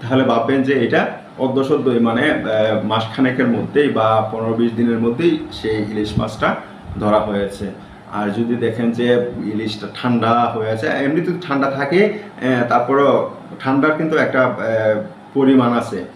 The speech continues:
যদি দেখেন যে অতিরিক্ত মাত্রায় ঠান্ডা এবং অনেকটা নরম ইলিশ মাছটা, অথবা দেখা যাচ্ছে যে এদিক ওদিক ফাটা, কানখা নাই, তারপরে, আহ, মাছের, আহ, পিঠের দিকে, আহ, খুব ছানো, মনে হচ্ছে যেন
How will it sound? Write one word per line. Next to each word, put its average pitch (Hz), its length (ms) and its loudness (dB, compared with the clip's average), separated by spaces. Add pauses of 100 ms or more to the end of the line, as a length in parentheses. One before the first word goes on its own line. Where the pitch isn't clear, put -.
(560)
যদি 120 180 0
দেখেন 131 320 0
যে 143 80 2
অতিরিক্ত 127 480 2
মাত্রায় 131 440 2
ঠান্ডা 120 300 2
এবং 120 340 0
অনেকটা 139 340 -2
নরম 123 680 2
ইলিশ 104 280 -4
মাছটা, 101 360 -6 (280)
অথবা 127 260 0
দেখা 120 280 0
যাচ্ছে 117 280 0
যে 120 340 2 (120)
এদিক 117 360 2
ওদিক 120 240 2 (120)
ফাটা, 117 480 2 (120)
কানখা 110 380 -2
নাই, 117 440 2 (320)
তারপরে, 113 600 2
আহ, 110 440 -2
মাছের, 110 380 2
আহ, 107 420 -2 (120)
পিঠের 120 340 0
দিকে, 117 240 2
আহ, 98 420 -2 (120)
খুব 107 180 -6
ছানো, 117 300 -2
মনে 113 400 0
হচ্ছে 113 220 -4
যেন 117 220 0